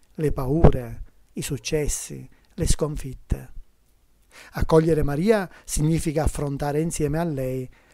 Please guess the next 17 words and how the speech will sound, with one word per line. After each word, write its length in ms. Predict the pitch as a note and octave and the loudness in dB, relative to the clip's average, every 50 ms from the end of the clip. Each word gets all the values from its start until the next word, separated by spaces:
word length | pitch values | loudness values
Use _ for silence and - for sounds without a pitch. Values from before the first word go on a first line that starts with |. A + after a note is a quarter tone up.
| - _ | -6 _
le 160 | F3+ D#3+ D3+ | 2 4 4
tempeste 560 | D#3+ D3+ C#3+ C#3 E3 E3 D#3 - - - C#3+ | 6 4 2 4 6 4 4 6 4 0 0
della 320 | C#3 D3 D3+ E3 G3 G#3 | 0 -2 -2 -2 -2 -4
vita 520 | F3 D3+ C3 C3 - - C3+ C3 B2+ B2+ - - - - _ | -4 -6 -10 -10 -10 -8 -10 -10 -10 -12 -16 -20 -20 -20 _
che 140 | _ - E3 | _ -2 0
inevitabilmente 1300 | D#3+ D3+ D#3 D#3 D3 D3+ D#3 - E3+ D#3+ E3 G3+ F#3+ D#3+ C3 A#2+ A2+ A#2 A2+ A#2 A2+ B2 B2 - - _ _ | 0 2 0 0 0 -2 -2 -2 -2 -2 -2 -4 -6 -6 -8 -8 -8 -10 -10 -10 -10 -10 -10 -12 -14 _ _
arriveranno. 960 | - D3 C3+ D3 D3 C#3+ C#3+ C#3 B2 G#2+ G#2 G#2+ G#2+ A2 A2+ A2+ A2+ - - - - - _ _ _ _ _ _ _ _ _ _ _ _ _ _ _ _ _ _ _ _ _ _ _ _ _ _ _ _ _ _ _ _ _ _ - - - - - | -2 -2 0 0 0 -2 -2 -4 -6 -8 -10 -12 -14 -12 -10 -8 -8 -8 -8 -10 -14 -20 _ _ _ _ _ _ _ _ _ _ _ _ _ _ _ _ _ _ _ _ _ _ _ _ _ _ _ _ _ _ _ _ _ _ -20 -20 -20 -20 -2
In 140 | - F3+ D#3 | 0 2 4
Giovanni 520 | C3+ D#3 D#3+ E3 F3+ F3+ E3+ D#3+ D3+ C#3+ C#3 | 6 8 8 8 8 6 6 2 0 0 0
due, 520 | C#3+ F3+ F3+ F3 D#3 D3+ C#3 C3 A#2+ - - - - _ _ - | 0 2 2 4 4 2 2 0 -4 -10 -16 -20 -20 _ _ -2
uno, 300 | F3 E3 D#3+ C#3+ C#3 C#3+ | 0 0 2 2 2 2
undici 720 | D#3+ E3+ F3 E3+ E3 D#3 E3 E3+ - - F#3+ F#3 F#3 F3+ - - - - _ _ _ _ _ | 2 2 2 0 -2 0 0 0 0 0 -2 -2 -4 -4 -6 -10 -12 -20 _ _ _ _ _
si 180 | _ - - D#3 | _ -4 -2 0
legge: 600 | C#3+ D3 C3+ B2+ C3 B2+ A2+ C3+ C#3 C3 B2+ - - - - - - - _ - _ | 0 0 0 -2 -4 -6 -6 -6 -6 -6 -6 -8 -12 -16 -16 -20 -20 -20 _ -20 _
Tre 220 | - F#3 F#3+ G3 | 6 8 8 8
giorni 400 | F3 F3 A#3 A#3+ A3+ G3+ F#3 E3+ | 10 10 10 10 10 10 8 6
dopo 600 | D#3+ D3 C#3+ B2+ B2 A#2+ - - D3+ D#3 D3+ - | 2 2 0 4 6 12 12 12 12 12 6 0